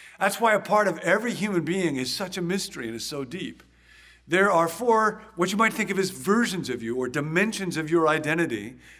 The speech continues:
that together tell the whole story of who you are. The first self is the one that everybody knows. The second self is the self that nobody knows.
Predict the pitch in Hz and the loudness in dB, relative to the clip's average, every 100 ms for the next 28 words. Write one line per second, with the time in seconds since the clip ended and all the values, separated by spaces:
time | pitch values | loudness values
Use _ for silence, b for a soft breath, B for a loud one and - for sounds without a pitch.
0 | B 131 170 180 165 208 240 226 165 160 | B -2 0 0 0 2 2 2 0 0
1 | 151 208 - - 233 156 139 131 - _ | 0 0 0 -6 -4 -2 -2 -4 -10 _
2 | 175 175 160 254 151 90 - _ B B | -6 -2 0 2 0 -4 -18 _ B B
3 | B 135 - 311 311 - 156 110 113 - | B -12 -6 -2 -2 -2 -4 -4 -4 -8
4 | - 147 131 147 147 143 165 226 196 113 | -10 -8 -6 -4 -2 2 2 2 0 -2
5 | 101 90 90 87 - - _ _ _ _ | -8 -14 -16 -14 -14 -16 _ _ _ _
6 | - 131 285 294 214 - 120 104 139 - | -6 0 2 2 -2 -4 -6 -6 -8 -8
7 | 165 135 139 139 170 156 - 139 127 170 | -8 -6 -6 0 2 2 -2 -6 0 0
8 | 208 135 104 90 90 - - | 2 -2 -4 -12 -16 -16 -16